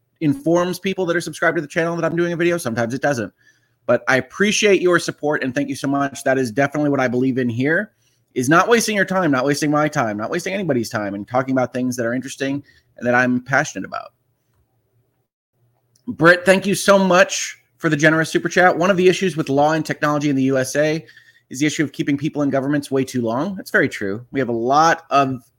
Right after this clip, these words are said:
senior citizens in our government. "Lots of the current leadership are part of the silent generation,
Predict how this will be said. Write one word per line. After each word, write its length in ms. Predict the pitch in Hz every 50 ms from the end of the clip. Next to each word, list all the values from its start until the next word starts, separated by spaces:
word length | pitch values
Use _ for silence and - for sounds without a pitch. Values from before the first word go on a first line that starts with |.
| _ _
senior 260 | - - 139 139 147
citizens 440 | 139 - 139 135 120 - 131 131 135
in 60 | 131
our 120 | 127 131 120
government. 380 | 117 107 107 107 110 120 - _ _ _ _ _ _ _ _ _ _ -
"Lots 260 | 127 139 170 180 -
of 60 | 185
the 60 | 180 180
current 220 | - 170 175 139
leadership 360 | 147 143 143 135 - 151 -
are 40 | 143
part 220 | - - 135 131
of 80 | 131 113
the 60 | 120
silent 380 | - - 139 135 135 135 - -
generation, 540 | 135 117 104 98 90 90 - - - -